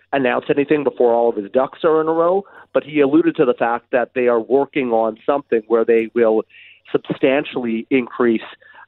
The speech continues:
the amount of testing that can happen. They also likely will extend hours in some of these assessment centers so that more people can get tested.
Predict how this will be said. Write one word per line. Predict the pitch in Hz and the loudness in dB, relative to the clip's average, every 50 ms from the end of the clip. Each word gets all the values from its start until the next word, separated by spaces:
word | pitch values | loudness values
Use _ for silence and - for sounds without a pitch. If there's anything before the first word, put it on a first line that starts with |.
| _ | _
the | - 123 | -2 0
amount | 117 117 117 117 117 | 0 0 0 0 -2
of | 117 - | -2 -2
testing | - 127 110 - - - 117 113 | -4 -4 -4 -6 -6 -4 -2 -2
that | 113 110 110 - | -2 -2 -4 -4
can | 127 117 | -6 -4
happen. | 110 110 107 107 - - 131 131 139 - - - - _ | -4 -4 -4 -4 -2 -2 -2 -2 -2 -6 -12 -18 -14 _
They | - 123 | 0 0
also | 117 120 131 131 - 147 | 2 2 0 -2 -2 -2
likely | 123 123 117 117 - - 123 117 | 0 0 0 -2 -2 -4 -6 -4
will | 107 107 117 113 | 0 0 0 0
extend | - 120 - - - - - - - 139 123 123 127 127 127 123 - - | 0 -4 -10 -10 -14 -16 -10 -4 -2 -2 0 0 -2 -2 -4 -4 -4 -4
hours | 104 107 113 123 120 117 113 110 107 113 110 - | -6 -4 -2 0 2 2 2 2 0 -2 -6 -8
in | - 131 117 107 - | -10 -10 -10 -8 -4
some | - 120 | -4 -4
of | 117 110 | -4 -4
these | 110 107 95 | -6 -8 -8
assessment | 107 - - - 131 131 - - - 135 - - | -8 -6 -4 -4 -4 -4 -4 -4 -6 -6 -4 -2
centers | - 120 107 - - 107 101 104 - - - - - - - - _ _ _ _ - - - | -2 -2 -2 -2 -2 -2 -2 -4 -4 -8 -16 -20 -20 -20 -20 -20 _ _ _ _ -12 -4 0
so | 143 131 123 123 | 2 2 2 2
that | 120 123 110 113 113 _ | 2 0 0 -2 -6 _
more | - 131 127 123 117 127 123 | -12 -10 -4 0 2 2 2
people | 123 - 123 120 - 120 113 | 0 -2 -12 -8 -4 -6 -6
can | - - 123 110 110 | -4 -4 -6 -6 -4
get | 107 104 95 - | -2 -4 -4 -4
tested. | - 147 160 214 - - - 120 101 - | -4 -4 -4 -4 -4 -2 0 0 0 -2